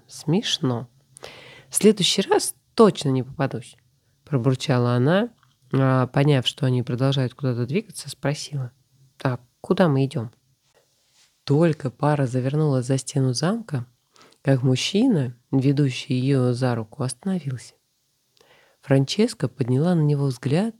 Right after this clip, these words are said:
и столкнулась с темными глазами, жадно смотрящими на нее.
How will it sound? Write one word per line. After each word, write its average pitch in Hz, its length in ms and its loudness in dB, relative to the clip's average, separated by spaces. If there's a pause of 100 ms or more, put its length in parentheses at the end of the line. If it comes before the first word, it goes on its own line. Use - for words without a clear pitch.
и 123 220 -2
столкнулась 131 800 -4
с - 160 -14
темными 143 440 0
глазами, 131 600 -2 (500)
жадно 131 480 -2
смотрящими 135 720 -4
на 127 100 -4
нее. 127 320 -4